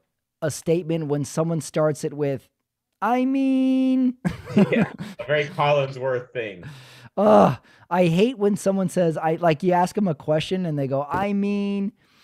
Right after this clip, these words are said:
Speaker 1: It's the dumb person's, uh, strategy for buying time. You know what the smart person's dumb strategy for buying time is? When they say, "Great question."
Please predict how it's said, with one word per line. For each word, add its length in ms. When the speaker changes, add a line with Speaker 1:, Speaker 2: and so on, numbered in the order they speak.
Speaker 1:
It's 200
the 200
dumb 320
person's, 720
uh, 220
strategy 580
for 180
buying 420
time. 360
You 160
know 80
what 140
the 100
smart 420
person's 460
dumb 240
strategy 540
for 100
buying 300
time 340
is? 160
When 160
they 100
say, 360
"Great 400
question." 640